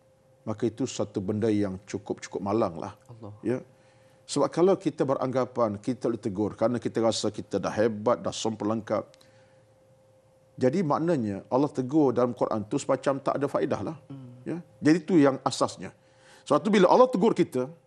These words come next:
Speaker 1: mesti kita kesilapan. Bila Allah sebut dalam Quran, dalam kerugian, maknanya kita rugi banyak benda.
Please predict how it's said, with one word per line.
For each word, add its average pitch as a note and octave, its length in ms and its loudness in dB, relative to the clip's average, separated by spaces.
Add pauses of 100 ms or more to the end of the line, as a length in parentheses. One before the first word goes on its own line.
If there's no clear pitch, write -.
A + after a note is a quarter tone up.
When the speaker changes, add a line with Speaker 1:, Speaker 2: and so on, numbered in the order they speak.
(240)
Speaker 1:
mesti C3+ 160 -6
kita A2+ 160 0
kesilapan. D#3+ 480 -4 (760)
Bila D3+ 240 4
Allah D3+ 80 0
sebut F#3+ 240 4
dalam D#3 320 4
Quran, F3+ 480 2 (480)
dalam D#3 400 4
kerugian, C#3+ 480 2
maknanya C#3+ 320 2
kita - 160 -8
rugi C3 240 2
banyak C3 160 0
benda. A2 240 -4